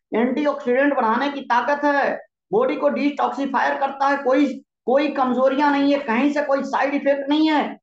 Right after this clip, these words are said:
इतनी खूबसूरत चीज मिला है, इसीलिए वैज्ञानिक आज नासा में इसी को लेकर के जाते हैं, इसीलिए अंतरिक्ष वालों भी इस स्पारुलिना को खोज करते हैं। और एक किलो स्पारुलिना एक हजार किलो विभिन्न प्रकार के शुद्ध और फल सब्जी की ताकत देता है।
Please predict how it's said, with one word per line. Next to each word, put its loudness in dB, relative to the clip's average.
इतनी -2
खूबसूरत -2
चीज -4
मिला 0
है, -4
इसीलिए 0
वैज्ञानिक 0
आज -2
नासा -4
में -2
इसी -12
को -12
लेकर -10
के -20
जाते -20
हैं, -20
इसीलिए -2
अंतरिक्ष -2
वालों 0
भी 0
इस -4
स्पारुलिना -6
को -4
खोज -8
करते -12
हैं। -2
और -2
एक 0
किलो 0
स्पारुलिना -2
एक -8
हजार -2
किलो -2
विभिन्न -2
प्रकार -4
के -6
शुद्ध -8
और -4
फल -2
सब्जी -4
की -10
ताकत -4
देता -6
है। -10